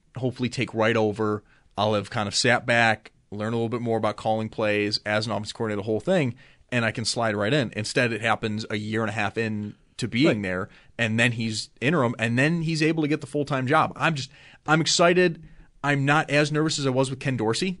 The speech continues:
Speaker 2: No, I don't
Speaker 1: When he
Speaker 2: remember
Speaker 1: first
Speaker 2: being
Speaker 1: took
Speaker 2: this
Speaker 1: over.
Speaker 2: confident at all with Ken Dorsey.
Speaker 1: Dorsey,
Speaker 2: <laughs>
Speaker 1: Dorsey, I was
Speaker 2: No.
Speaker 1: terrified 'cause he had never called plays before.
Speaker 2: Yeah.
Speaker 1: And was not a coordinator anywhere up to that point. So for me, it was, it was just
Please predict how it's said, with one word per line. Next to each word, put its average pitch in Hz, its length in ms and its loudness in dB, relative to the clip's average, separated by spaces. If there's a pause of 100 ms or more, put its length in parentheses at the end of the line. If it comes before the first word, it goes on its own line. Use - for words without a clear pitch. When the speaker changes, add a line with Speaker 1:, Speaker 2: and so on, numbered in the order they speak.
(680)
Speaker 2:
No, 143 200 10
I 123 120 8
don't 170 100 8
Speaker 1:
When - 80 4
he 160 60 6
Speaker 2:
remember 156 220 10
Speaker 1:
first 139 120 6
Speaker 2:
being 135 140 6
Speaker 1:
took - 100 4
Speaker 2:
this - 40 2
Speaker 1:
over. 101 120 0
Speaker 2:
confident 117 320 -4
at 101 40 -2
all 101 120 0
with 92 80 -10
Ken 98 160 -10
Dorsey. - 280 -14 (120)
Speaker 1:
Dorsey, 180 440 4
Speaker 2:
<laughs> 143 100 -8
Speaker 1:
Dorsey, 208 280 6
I 156 40 6
was - 80 -2
Speaker 2:
No. - 40 -10
Speaker 1:
terrified 175 400 2
'cause - 80 -4
he - 60 -2
had 113 60 -2
never 110 120 -4
called 101 200 -4
plays 101 180 -6
before. - 360 -14 (100)
Speaker 2:
Yeah. 123 140 0 (340)
Speaker 1:
And 123 320 -2
was 120 200 -2
not 135 380 2
a 123 100 0
coordinator 120 800 0
anywhere 123 500 0
up 107 140 -2
to 120 60 -4
that 101 160 0
point. 107 220 -4
So 123 100 -2
for 123 120 -8
me, 143 120 0
it 165 80 0
was, 131 160 -2
it 135 80 -2
was 123 100 -2
just - 160 -8